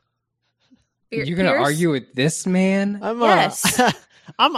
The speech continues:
Speaker 3: I'm a, I'm a red wine guy. I love red wine. I drink it at home all the time. I drink it at restaurants. I drink it at movie theaters. Never at a bar. Never at a pub. That's, that's a weird,
Speaker 2: All right.
Speaker 3: that's a weird,
Speaker 2: Next
Speaker 3: it's,
Speaker 2: time,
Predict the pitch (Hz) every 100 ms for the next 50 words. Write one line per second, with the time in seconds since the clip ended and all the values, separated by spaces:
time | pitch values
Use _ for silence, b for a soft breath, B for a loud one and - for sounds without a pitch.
0 | - 262 269 196 143 185 220 156 139 135
1 | 123 127 123 127 131 127 131 139 156 123
2 | 123 131 131 131 131 131 131 131 - 143
3 | 135 139 123 127 113 131 127 123 123 117
4 | 139 127 123 127 127 - 127 127 123 131
5 | 127 135 - 143 131 131 135 202 196 208
6 | 202 190 143 117 104 98 _ _ 135 135
7 | 135 120 120 104 92 92 95 123 120 110
8 | 98 - 110 87 _ _ _ _ _ _
9 | - 110 - - - _ _ _ _ 120
10 | - 107 107 107 98 - _ - - 117
11 | 104 107 123 113 160 156